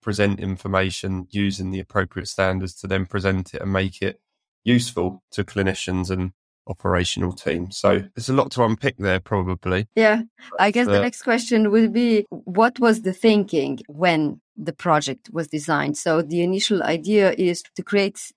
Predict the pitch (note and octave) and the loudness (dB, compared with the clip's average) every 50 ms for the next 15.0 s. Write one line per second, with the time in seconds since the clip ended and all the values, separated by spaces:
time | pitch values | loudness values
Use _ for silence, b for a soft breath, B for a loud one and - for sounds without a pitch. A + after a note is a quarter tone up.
0 | - - - F3+ - - G3+ G3 F#3 F3+ E3+ - G#3 F3+ E3+ E3 E3 D#3+ D3+ - | -16 -8 -6 -6 -2 -2 0 0 2 0 0 0 0 0 2 2 2 0 0 -2
1 | D#3+ C#3 - - - - D#3 D3+ D3+ D3 C#3+ C#3+ - - D#3+ D3 - - D3 C#3+ | -6 -6 -6 -8 -6 -2 -2 -2 0 -2 -4 -6 -4 -4 -4 -2 -2 -2 -4 -4
2 | C#3+ D3 B B B B B B B _ - F3 F3+ E3+ D#3 D#3+ D3 C#3+ C3 C#3+ | -6 -8 B B B B B B B _ -2 0 0 2 4 2 2 2 0 -4
3 | C3+ C3+ B2+ A2+ - _ _ - F#3+ F3+ F3+ E3+ E3 D#3 D3 C#3+ D3 D3 D3 - | -6 -8 -10 -12 -14 _ _ 0 0 2 2 0 0 0 0 0 -2 -2 -2 -4
4 | D3+ C#3+ - - C#3 C#3+ C#3+ C#3 C#3 - - A2+ F2+ B2+ D#3 - - F#3 F#3 F#3 | -4 -4 -2 -4 -2 -2 -2 -2 -4 -4 -4 -2 -2 -2 -2 0 0 2 4 4
5 | G3 G3 F#3+ F3 E3+ D#3+ D#3+ - - D3+ - G#3+ G3+ F#3 F3+ D#3+ C#3+ D#3 D3+ - | 4 4 4 2 0 -4 -4 -6 -10 -6 -4 -4 -2 -2 -4 -4 -6 -6 -6 -4
6 | F3 F3 F3 - - - - C#3+ - E3 D#3+ D#3 D3+ B B B B B _ - | -6 -6 -6 -8 -14 -16 -18 -10 -4 0 0 0 0 B B B B B _ -4
7 | F3 E3 E3 E3 E3 - _ - C3 A#2 C3 - - - E2 - F3 F3+ G3 G#3+ | -2 0 0 0 -2 -4 _ -8 -8 -8 -8 -8 -10 -8 -6 -2 0 2 4 4
8 | A3 F#3+ E3+ D3+ D3+ D3 D3 E3 E3+ - C3 - - - E3+ E3 D#3+ D#3+ D#3 D3 | 4 4 2 2 0 0 -2 -4 -4 -2 -2 -2 0 0 0 2 0 0 -2 -2
9 | D#3+ D#3+ D3 D3+ D3 D3 - - - E3 E3 - D#3+ E3 D3+ - D#3+ E3 D#3+ D3+ | -2 0 2 4 4 4 2 0 -2 -6 -6 -4 -6 -6 -6 -4 -6 -6 -4 -4
10 | F3+ D#3 D#3 D3+ - D#3+ - - F3+ E3 D#3 D#3 D3+ C#3+ D3+ D3 - - A3 G#3+ | -4 -4 -4 -6 -6 -8 -4 -2 -2 0 0 -2 -2 -4 -4 -6 -2 0 2 2
11 | A#3+ B3 A3+ G#3 E3 - - G#3 G3 F#3+ - D#3 C#3 - D3+ D3 D3 D3 - - | 2 0 -2 -6 -10 -4 0 0 0 0 0 -6 -6 -2 0 2 2 2 0 -4
12 | - E3 D#3 D3+ F3 E3 D3+ - C#3+ - - - G3 - - G3 D#3 D3+ E3+ - | -8 -10 -6 -2 -2 0 0 -2 -4 -6 -6 -6 -6 -6 -6 -8 -8 -10 -12 -6
13 | - F#3+ F#3 F#3 - D#3 C#3+ D3 C#3+ C#3 - - - F3+ F3 F3 - G3 F3 E3 | -4 -4 -4 -2 -4 -4 -2 -2 -4 -4 -6 -2 0 0 0 2 0 -2 -2 0
14 | D3 - D#3 - E3 D#3+ - - - D3 D3 D3+ D3+ E3+ D#3 - - B2+ - - | -2 -2 -2 -2 -4 -4 -4 -4 -4 -4 -4 -4 -2 -2 -4 -2 -4 -6 -8 -8